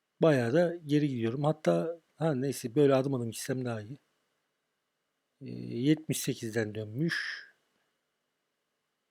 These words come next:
Seksen üçten dönmüş. Yani geri gidiyorum. Kabaca bakıyorum.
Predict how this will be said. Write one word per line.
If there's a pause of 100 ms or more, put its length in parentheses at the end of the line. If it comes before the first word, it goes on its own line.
(1200)
Seksen
üçten
dönmüş.
Yani
geri
gidiyorum.
Kabaca
bakıyorum.